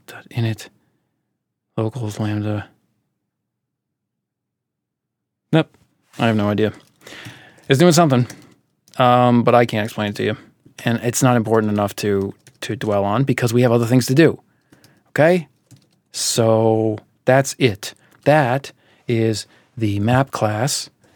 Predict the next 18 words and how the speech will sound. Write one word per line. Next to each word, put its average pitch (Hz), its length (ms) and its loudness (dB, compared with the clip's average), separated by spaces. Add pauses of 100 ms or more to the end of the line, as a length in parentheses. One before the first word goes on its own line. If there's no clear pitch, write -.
(180)
and 98 640 -6 (300)
we 120 120 0
are 113 80 2
going 123 320 4
to 123 120 -4
now 131 600 2 (1500)
move 123 140 2
on 117 260 2
to 110 280 0
the 113 60 -2
priority 185 400 6
queue, 117 260 2
because 135 480 2 (300)
when 117 140 2
we 120 100 4
go 147 220 6
to 135 340 4 (880)
actually, 147 580 2